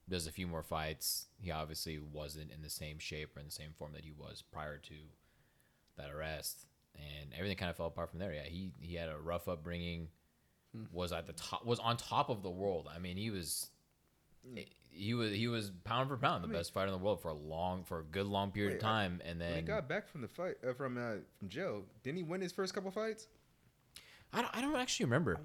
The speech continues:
Speaker 1: You,
Speaker 3: wanna
Speaker 1: you,
Speaker 3: say 'cause
Speaker 1: you,
Speaker 3: he
Speaker 1: you
Speaker 3: came
Speaker 1: might
Speaker 3: back,
Speaker 1: be
Speaker 3: like,
Speaker 1: right. Yeah, you might be right.
Speaker 3: I wanna say he came back and he was just in, like, immaculate shape.
Speaker 1: Mm. But that, that, I mean, that all kinda fell apart quickly, though. And, and it, and then, like, literally, like, by the time, I think it was, like, the early two thousands or whatever, he,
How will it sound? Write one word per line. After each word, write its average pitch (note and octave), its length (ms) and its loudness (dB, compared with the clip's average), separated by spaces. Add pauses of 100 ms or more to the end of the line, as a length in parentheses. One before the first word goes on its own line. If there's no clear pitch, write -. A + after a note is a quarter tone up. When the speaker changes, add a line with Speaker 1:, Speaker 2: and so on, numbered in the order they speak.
(180)
Speaker 1:
You, F#3 80 4
Speaker 3:
wanna F3+ 60 6
Speaker 1:
you, G3 60 2
Speaker 3:
say G3 80 8
'cause A3+ 60 12
Speaker 1:
you, A#3+ 80 12
Speaker 3:
he A3 80 12
Speaker 1:
you A3 100 12
Speaker 3:
came G3 160 12
Speaker 1:
might G#3+ 80 12
Speaker 3:
back, F#3+ 60 12
Speaker 1:
be D#3 60 12
Speaker 3:
like, C#3+ 60 12
Speaker 1:
right. F#2 180 12
Yeah, F#2+ 100 10
you F#2+ 120 8
might G2 140 6
be F#2 60 0
right. D#2 240 0
Speaker 3:
I F#2 240 -8
wanna D3+ 160 2
say E3 100 4
he C#3 60 4
came C#3 200 0
back C#3 180 4
and A#2+ 80 -4
he A#2 220 0 (160)
was G2+ 180 -6
just - 220 -2
in, G2+ 160 -4
like, F#2+ 200 -8
immaculate F#2 600 -4
shape. E2+ 260 -8 (140)
Speaker 1:
Mm. F2+ 240 0 (600)
But A#2 300 10 (720)
that, C3 300 12
that, A#2 140 10
I A2+ 40 8
mean, G#2+ 120 4
that G#2+ 140 10
all E3+ 100 10
kinda F#2+ 200 4
fell F2+ 160 4
apart F2 340 4
quickly, G#2 320 -2
though. C#2+ 240 -10 (160)
And, G2 280 2
and G2 120 2
it, F#2 200 2
and F#2 200 2
then, F#2 140 2
like, E2+ 140 2
literally, G2 280 4
like, D#2 160 -2
by D#2+ 80 -2
the D#2+ 80 2
time, E2 420 0 (380)
I - 40 -14
think G#2 80 -2
it E2+ 40 -2
was, D#2 80 -4
like, D2+ 100 -2
the C#2+ 60 -10
early E2 180 -4
two - 120 -6
thousands F2+ 360 -2
or D2 60 -6
whatever, D2+ 240 -6
he, F2+ 100 -4